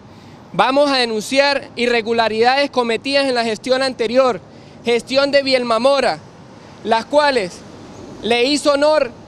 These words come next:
a su eslogan "Bielma Mora destruye", porque destruyeron el patrimonio público de una institución que lo ha dado todo por la familia tachirense. Allí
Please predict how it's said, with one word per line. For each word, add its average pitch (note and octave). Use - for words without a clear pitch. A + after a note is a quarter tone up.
a A#3+
su B3+
eslogan C4+
"Bielma A#3
Mora C4+
destruye", A#3+
porque A#3+
destruyeron B3
el C4+
patrimonio C4
público D4
de A#3
una C#4+
institución C4+
que A#3+
lo A#3+
ha B3+
dado C4+
todo C#4
por B3+
la B3
familia C4+
tachirense. G#3+
Allí C4+